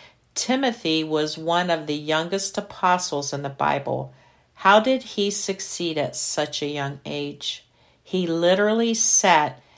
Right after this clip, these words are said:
at the feet of the great Apostle Paul and caught his spirit. Jesus spent three and a half years of his life in ministry. Most of his time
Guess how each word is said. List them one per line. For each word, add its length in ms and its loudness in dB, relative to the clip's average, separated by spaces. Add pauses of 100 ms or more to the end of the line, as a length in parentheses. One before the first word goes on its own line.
(120)
at 260 -2
the 80 -4
feet 480 -4 (140)
of 140 -4
the 140 -4
great 540 -2
Apostle 600 2
Paul 720 2 (380)
and 240 -4
caught 540 2
his 240 -4
spirit. 600 -6 (520)
Jesus 440 2
spent 380 2
three 400 0
and 180 0
a 40 2
half 320 2
years 260 0
of 140 0
his 260 -2
life 260 2
in 140 -6
ministry. 640 -4 (260)
Most 480 2
of 140 4
his 320 2
time 720 2